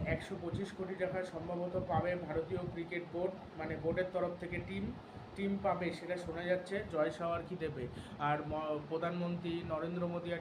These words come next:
কি, দেখা করবে ভারতীয় দলের সাথে, এই জিতলো, এই ব্যাপারে কথা বলবে, তাদের প্রশংসা করবে, তাদের সমর্থন করবে, তাদের সাথে ওই জোটে কিন্তু কথা বলবে। অনেকে যারা বলছিল না যে নরেন্দ্র মোদী, আহ,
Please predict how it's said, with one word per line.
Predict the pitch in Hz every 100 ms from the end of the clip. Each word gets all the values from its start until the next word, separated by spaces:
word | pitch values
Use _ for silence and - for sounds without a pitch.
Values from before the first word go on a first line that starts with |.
| -
কি, |
দেখা | 147 151 165
করবে | 165 160 180
ভারতীয় | 160 147 156 165
দলের | 160 160
সাথে, | 160 170 185 180
এই | 147
জিতলো, | 147 147 156 165 165 160
এই | 156
ব্যাপারে | 151 151 165 -
কথা | 147 151
বলবে, | 151 151
তাদের | 160 143 151 147
প্রশংসা | 147 160 156 160
করবে, | 156 151 156 156 - - -
তাদের | 156 165
সমর্থন | - 143 143 160 160 151
করবে, | 156 151
তাদের | 156 147 151
সাথে | 147 151 160 - 202 - - - - - - -
ওই | 175
জোটে | 175 175
কিন্তু | 165 170 170
কথা | 151 147 156
বলবে। | 151 131 120 117 - - - - - - - - - - - - 160
অনেকে | 180 190
যারা | 202 202
বলছিল | 196 180 180 202
না | 202 208
যে | 196 180 165
নরেন্দ্র | 165 180 196 190
মোদী, | 185 180 196 190 - - 165
আহ, | 165 170 165 165 160 160